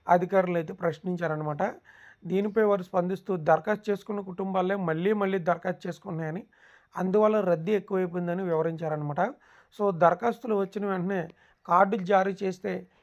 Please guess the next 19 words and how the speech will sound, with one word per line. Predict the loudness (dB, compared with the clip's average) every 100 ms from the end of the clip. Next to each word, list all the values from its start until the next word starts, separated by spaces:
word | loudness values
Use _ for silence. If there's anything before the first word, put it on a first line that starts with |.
| _ -8
ఈ |
పరిస్థితి | 0 2 2 0 -6 -2
తలెత్తేది | 0 2 0 -4 -6
కదని | -2 0 0 -4 -8 -16 _ _ _ _ _ _ _ -8
సీఎం | 2 4 4
అయితే | 2 -2
చెప్పడం | -4 -2 -2
అయితే | -2 -4
జరిగింది. | -4 -2 -4 -6 -8 _ -20 -20 _ 0
So, | 2 2
ఇప్పటికైనా | 2 0 2 4 4 4
ఆలస్యం | 2 -2 -2
చేయకుండా | -2 0 0 0
వెంటనే | 0 0 -2 -4 -8 _ _ _ 2
కొత్త | 2 2 4
రేషన్ | 6 6 4 2 2
కార్డులు | 2 2 -2 0
జారీ | 4 4 2
చేయాలని, | 0 0 0 -2